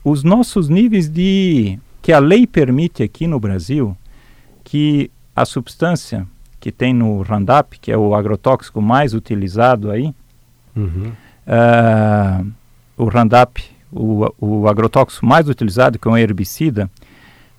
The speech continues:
Speaker 1: a base dele é o glifosato. O glifosato, a,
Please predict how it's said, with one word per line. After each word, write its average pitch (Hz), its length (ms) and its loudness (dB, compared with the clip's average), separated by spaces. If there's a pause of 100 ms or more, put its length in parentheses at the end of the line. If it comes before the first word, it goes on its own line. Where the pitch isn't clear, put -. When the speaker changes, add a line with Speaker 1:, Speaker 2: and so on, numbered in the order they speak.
(100)
Speaker 1:
a 113 120 4
base 127 280 4
dele 151 220 2
é 147 60 6
o 147 40 2
glifosato. 131 920 -2 (240)
O 127 60 -8
glifosato, 135 1000 0 (480)
a, 110 680 4